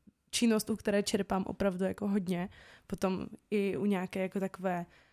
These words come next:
péče o ty ostatní zvířata, já mám různé akvária, terária a mě to prostě, to je takový jako mindfulness trošičku, je prostě jenom jako strávím třeba hodinu, dvě jen tím, že to prostě obcházím, čistím,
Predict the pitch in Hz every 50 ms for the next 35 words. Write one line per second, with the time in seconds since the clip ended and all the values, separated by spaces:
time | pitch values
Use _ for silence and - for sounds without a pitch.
0 | _ _ _ _ _ _ _ _ _ _ 226 220 233 226 - - 240 - - 208
1 | 208 - 220 - 208 - - - 233 233 - 226 214 208 202 - 185 180 190 -
2 | 190 180 - 180 180 175 180 175 170 - 175 - 180 - - 196 190 190 190 180
3 | 175 170 190 196 185 190 185 185 180 180 180 - - 202 208 202 220 208 - 214
4 | 208 - - 214 - 220 214 233 233 - 240 247 240 240 240 233 220 196 180 190
5 | 190 - - - 208 190 170 170 170 - - 202 175 - 180 - - - 190 180
6 | 185 - 196 - - - 202 202 196 196 190 190 180 - - 208 - - - 208
7 | 185 185 185 190 185 180 - 190 185 160 165 175 165 180 185 190 190 180 160 170
8 | 170 175 180 175 - 185 175 165 180 175 175 175 185 - - - - 175 - -
9 | - - 170 170 175 165 185 180 175 - - - - - - - - 196 180 180
10 | 175 175